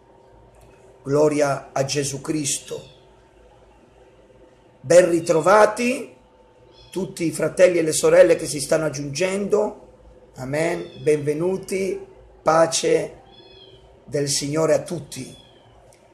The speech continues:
Prima Corinzi, capitolo dodici, vogliamo leggere il verso uno. Alleluia. Grazie, Padre.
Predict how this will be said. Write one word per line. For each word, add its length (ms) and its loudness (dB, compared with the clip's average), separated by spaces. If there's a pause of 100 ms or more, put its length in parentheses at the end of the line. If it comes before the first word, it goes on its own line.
(500)
Prima 480 4
Corinzi, 1000 4 (1700)
capitolo 600 8
dodici, 540 8
vogliamo 380 6
leggere 380 4
il 100 2
verso 400 4
uno. 560 2 (260)
Alleluia. 760 2 (600)
Grazie, 600 6
Padre. 540 0